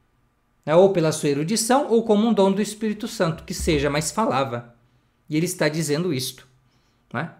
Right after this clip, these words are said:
para eles, como nós podemos entender pelo contexto. E um outro versículo decisivo, versículo vinte e um e vinte e dois, o apóstolo cita o profeta Isaías,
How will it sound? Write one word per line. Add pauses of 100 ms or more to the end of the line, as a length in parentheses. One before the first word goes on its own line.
para
eles,
como
nós
podemos
entender
pelo
contexto. (460)
E (280)
um
outro
versículo
decisivo,
versículo
vinte
e
um
e
vinte
e
dois, (540)
o
apóstolo
cita
o
profeta
Isaías,